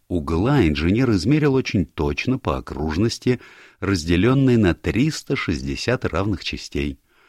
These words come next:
Оказалось, что угол равен десяти градусам. Прибавив к этому двадцать семь градусов, отделяющих Альфу от полюса,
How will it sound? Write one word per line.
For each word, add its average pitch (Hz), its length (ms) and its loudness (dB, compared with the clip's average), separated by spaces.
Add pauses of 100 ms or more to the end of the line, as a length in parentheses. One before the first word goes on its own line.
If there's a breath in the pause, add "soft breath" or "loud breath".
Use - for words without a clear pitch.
(200 soft breath)
Оказалось, 113 560 0
что - 220 -6
угол 151 400 2
равен 104 460 0
десяти 90 400 -4
градусам. 69 800 -6 (560 soft breath)
Прибавив 82 440 0
к - 80 -8
этому 78 400 -2 (180 soft breath)
двадцать 78 560 -4
семь 73 300 -2
градусов, 73 720 -4 (260 loud breath)
отделяющих 80 920 -2
Альфу 78 340 -4
от 65 160 -6
полюса, 95 600 0